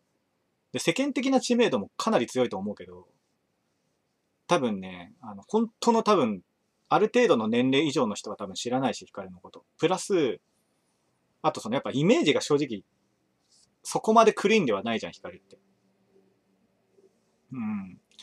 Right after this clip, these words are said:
まあ、企業が一番ちょっとね、懸念するのは、やっぱイメージですからね。そう。<clears throat> やっぱ大手のね、特になんかコンプライアンスとか意識する、まあ、大手企業とかからはちょっと厳しいんじゃない？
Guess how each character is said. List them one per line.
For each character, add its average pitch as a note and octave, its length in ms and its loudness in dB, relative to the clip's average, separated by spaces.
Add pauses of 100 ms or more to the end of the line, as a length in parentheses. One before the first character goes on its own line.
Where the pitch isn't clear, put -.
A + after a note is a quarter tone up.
(160)
ま C#3+ 80 0
あ、 - 20 -10
企 D#4+ 220 6
業 D#4+ 100 4
が C#3 80 6
一 E3 160 -2
番 E3+ 360 6 (300)
ち - 80 2
ょ E3 40 4
っ - 60 -6
と G2 120 -14
ね、 F2+ 240 -14
懸 C#3 120 -2
念 C3+ 200 -2
す - 120 -4
る C3+ 100 2
の G#2+ 120 -2
は、 E2+ 200 -10
や A#2 60 -12
っ - 40 -20
ぱ F#2+ 180 -10 (520)
イ D3+ 120 0
メ D4 120 2
ー E3+ 60 4
ジ G#2 100 -4
で F#2 100 -12
す - 60 -20
か F#2+ 80 -20
ら F#2 80 -20
ね。 F2+ 200 -20 (1120)
そ - 400 -18 (460)
う。 F#3 60 -2
<clears throat> - 20 2 (1800)
や D#3+ 60 2
っ - 20 -10
ぱ - 120 -2
大 C4+ 220 6
手 F3+ 160 6
の C3 120 2
ね、 G#3+ 220 -2
特 G#3 220 0
に C#3 100 4
な A#2+ 80 2
ん - 20 -4
か G#2 100 -4
コ C#3+ 160 -2
ン D#3+ 60 -4
プ E3+ 120 2
ラ E3+ 100 6
イ D3+ 40 2
ア C3 40 2
ン A#2+ 40 -4
ス - 40 -10
と - 80 -12
か G2+ 60 -4
意 A2+ 80 -2
識 - 180 -6
す - 120 -10
る、 F#3+ 120 -10 (580)
ま C#3 140 0
あ、 A#2 60 0
大 D#3+ 180 4
手 E3+ 140 -2
企 F3 200 -2
業 C3 160 2
と G2 100 -6
か F2 140 -10
か - 120 -12
ら C3 100 -4
は G2 120 -8
ち - 60 -12
ょ - 20 -8
っ - 20 -14
と - 100 -20
厳 G#2 240 -12
し - 100 -10
い A#2+ 60 -4
ん - 20 -8
じ F2+ 60 -12
ゃ E2 40 -16
な - 60 -18
い？ - 20 -20